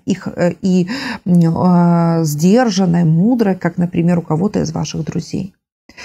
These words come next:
Если мы говорим об обидах на маму, то мы, безусловно, говорим о том,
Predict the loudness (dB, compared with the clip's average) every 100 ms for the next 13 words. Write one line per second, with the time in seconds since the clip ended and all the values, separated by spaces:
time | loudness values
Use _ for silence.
0 | -10 -4 -2 0 0 0 -2 0 0 0
1 | -2 -2 -2 -4 -6 -2 0 2 2 2
2 | -2 -8 -6 0 2 2 0 0 2 2
3 | 0 -2 -2 2 4 4 2 -2 -6 -8
4 | _ _ _ 0 0 0 -2 -4 -4 0
5 | 2 2 -2